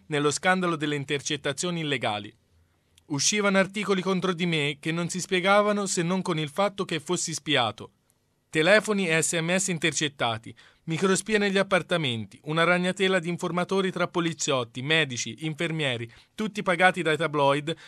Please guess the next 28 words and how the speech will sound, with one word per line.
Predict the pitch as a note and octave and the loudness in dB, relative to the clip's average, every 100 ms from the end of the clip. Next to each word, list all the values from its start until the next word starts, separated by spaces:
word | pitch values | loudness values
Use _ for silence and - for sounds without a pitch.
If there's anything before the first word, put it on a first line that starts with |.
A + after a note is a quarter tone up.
| - | -2
per | E3+ | 4
avere | E3+ G3 G3+ | 4 4 2
informazioni | F#3+ E3+ E3 D#3+ G#3+ G#3+ G3 | 0 -2 -2 0 0 0 0
nella | E3+ D#3 | 0 0
corsa | F#3 F3+ F3+ | 0 -2 0
allo | D#3 D3 | 0 0
scoop." | - B2+ G#2+ - - - _ - _ _ _ _ | -2 -8 -10 -16 -20 -20 _ -20 _ _ _ _
Certo, | - F3+ D#3 C#3+ B2+ G#2 | 2 4 4 0 -8 -6
il | C#3 | -6
protagonista | D#3+ D#3+ F3 G3+ G3 D#3 | -4 -2 -2 -2 -4 -4
di | C#3+ | -2
Notting | D#3 D3+ C#3 C#3 | -4 -4 -6 -6
Hill | D#3+ D3 - - | -6 -6 -10 -12
e | C#3 | -8
di | C3 | -4
Quattro | D3 D#3 D3 | -2 -2 -2
matrimoni | C#3 C3+ C#3 D3+ C#3+ | -4 -4 -4 -2 -4
e | |
un | B2+ | -6
funerale, | C#3+ C#3+ C3 A2 A#2+ C3 | -4 -2 -2 -4 -6 -8
uno | D3+ D#3+ | -6 -6
stinco | D3 F#3+ F#3+ | -6 -6 -6
di | E3 | -6
santo | E3+ F#3+ F#3+ F#3+ | -2 -2 -2 -4
non | D#3+ D3 | -6 -4
è | C#3+ | -4
mai | C3+ | -4
stato. | B2 A#2+ G#2+ - | -6 -8 -10 -10